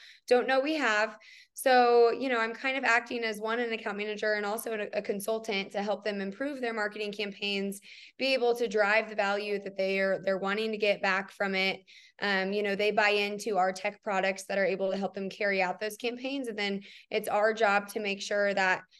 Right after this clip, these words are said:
those campaigns go smoothly from start to finish. And then we pull back end analytics to be able to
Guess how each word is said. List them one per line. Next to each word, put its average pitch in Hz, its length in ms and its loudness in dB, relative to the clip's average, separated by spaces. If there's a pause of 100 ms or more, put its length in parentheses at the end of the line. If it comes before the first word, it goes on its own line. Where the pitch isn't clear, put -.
(200)
those 240 200 8
campaigns 226 600 -2
go 202 140 -2
smoothly 269 420 -4
from 254 160 -4
start 226 220 -2
to 226 80 -10
finish. 214 460 -4
And 214 120 -6
then 202 160 -4
we 226 120 -4
pull 220 240 -2
back 202 300 2
end 196 220 -4
analytics 214 760 0
to 208 80 -8
be 190 200 -2
able 190 220 -4
to 190 320 -4